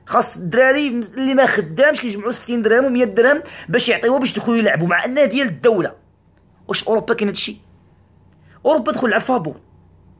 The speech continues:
غير لعب. طرقان كلها، آه، غازو، كلها مقادة و-، وغير لعب.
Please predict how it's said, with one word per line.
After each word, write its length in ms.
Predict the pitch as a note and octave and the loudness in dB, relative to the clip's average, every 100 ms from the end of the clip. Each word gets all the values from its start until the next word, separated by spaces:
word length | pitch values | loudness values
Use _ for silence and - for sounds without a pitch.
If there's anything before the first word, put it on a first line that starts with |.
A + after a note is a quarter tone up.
| _ _ _ _ - | _ _ _ _ -4
غير 220 | G#3+ E4 | 0 0
لعب. 300 | F3 C#3+ - _ _ _ _ _ _ _ _ | 2 0 -4 _ _ _ _ _ _ _ _
طرقان 300 | - C#4+ D4 | -6 -2 0
كلها، 580 | C4 D#4 C#4+ A#3 C4 A3 | 0 0 2 4 2 2
آه، 560 | D3 A#2 B2 C#3+ B2+ G3 | -2 -4 -8 -10 -8 0
غازو، 320 | B3 A3+ A#3+ C#4 | 2 2 -2 -2
كلها 280 | B3+ A#3+ | 2 2
مقادة 560 | B3+ - B3 G3+ D#3 C4 | 2 0 0 0 0 2
و-، 120 | C4 - - - | 2 -6 -10 -4
وغير 260 | G3+ B3+ | 0 2
لعب. 220 | F#3+ - | 0 -2